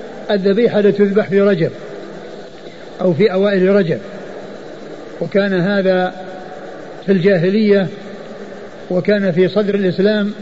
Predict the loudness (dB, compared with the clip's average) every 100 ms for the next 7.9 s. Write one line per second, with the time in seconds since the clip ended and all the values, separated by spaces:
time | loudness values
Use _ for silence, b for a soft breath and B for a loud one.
0 | -12 -12 -14 -14 -14 -14 -16 -16 -16 -4
1 | 0 4 4 4 2 2 2 2 4 4
2 | 4 4 4 4 4 2 2 0 -4 -14
3 | -14 -14 -14 -14 -16 -16 -16 -12 -2 0
4 | 0 0 2 0 -2 -6 -4 0 2 4
5 | 4 2 0 -4 -12 -14 -14 -14 -14 -14
6 | -14 -14 -14 -14 -16 -16 -16 -16 -16 -16
7 | -12 -2 0 2 2 2 4 6 4